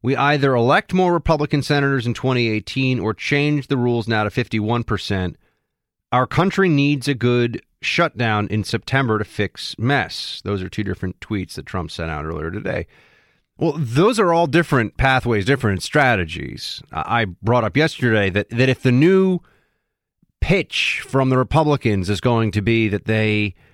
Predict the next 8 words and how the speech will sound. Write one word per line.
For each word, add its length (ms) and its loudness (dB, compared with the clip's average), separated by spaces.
demand, 1000 0
uh, 300 0
or, 380 -4
or 220 4
rather, 380 4
they 560 0
will 220 2
claim 560 0